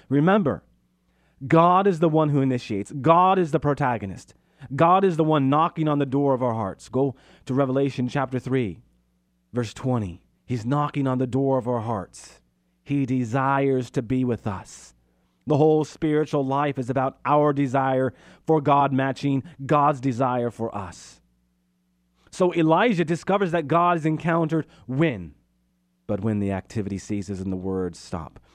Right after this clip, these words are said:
When the heart is sad and the stomach is filled with pangs of hunger. Only when Elijah's mind and heart are finally empty of ambition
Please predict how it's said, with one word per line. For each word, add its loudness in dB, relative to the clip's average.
When -4
the -2
heart -2
is -8
sad -6
and -6
the -8
stomach -4
is -10
filled -4
with -8
pangs -6
of -8
hunger. -8
Only 4
when 2
Elijah's 0
mind 2
and 0
heart 0
are 0
finally 0
empty -2
of -2
ambition -2